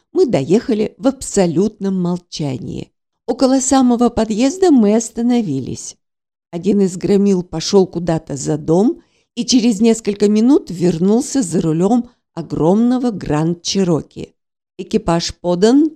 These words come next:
Танечка». Главный осклабился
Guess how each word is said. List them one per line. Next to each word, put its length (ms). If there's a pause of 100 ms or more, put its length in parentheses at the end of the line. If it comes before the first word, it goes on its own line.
Танечка». 640 (400)
Главный 680
осклабился 1040